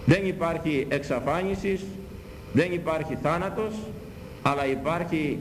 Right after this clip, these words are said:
η μετάβαση. Υπάρχει η μεταφορά του ανθρώπου από τα λυπηρότερα προς τα ευχαριστότερα,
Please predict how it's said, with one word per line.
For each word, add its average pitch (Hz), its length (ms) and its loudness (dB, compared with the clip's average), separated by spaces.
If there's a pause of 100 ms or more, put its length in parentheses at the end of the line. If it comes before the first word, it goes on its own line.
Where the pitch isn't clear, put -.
(160)
η 135 100 4
μετάβαση. 131 760 0 (1500)
Υπάρχει 165 720 0 (2000)
η 143 100 8
μεταφορά 156 840 0 (720)
του 135 100 6
ανθρώπου 180 720 -2 (920)
από 143 280 2
τα 147 120 2
λυπηρότερα 165 920 0 (840)
προς 147 260 4
τα 139 160 2
ευχαριστότερα, 123 1000 0